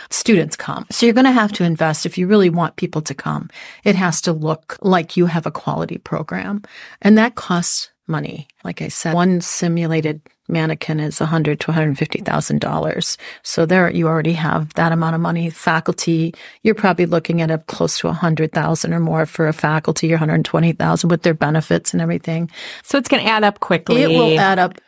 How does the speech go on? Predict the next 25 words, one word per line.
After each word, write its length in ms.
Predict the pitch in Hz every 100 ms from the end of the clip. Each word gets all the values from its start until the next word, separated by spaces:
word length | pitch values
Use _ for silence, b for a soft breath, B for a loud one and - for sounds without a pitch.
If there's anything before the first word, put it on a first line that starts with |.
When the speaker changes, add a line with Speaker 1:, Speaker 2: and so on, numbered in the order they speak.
| -
Speaker 1:
very, 360 | 165 196 185
and 140 | 208 190
all 120 | 180
your 180 | 170 160
accreditation, 1080 | - 160 143 - - 240 - 214 202 190 B B B
which 200 | - 220 269
is 120 | 262
in 160 | 220
the 80 | 175
thousands 560 | - 147 151 151 160 156
of 120 | 156
dollars 480 | 156 151 160 165 151
that 200 | 180 -
you 60 |
have 220 | 170 160 -
to 80 |
pay 300 | 156 - 160
for 180 | 165 170
that 420 | 165 180 185 185 B B -
just 220 | 196 -
to 60 | 180
get 120 | -
your 100 | 180
program 420 | - 170 165 160
up 180 | 175 156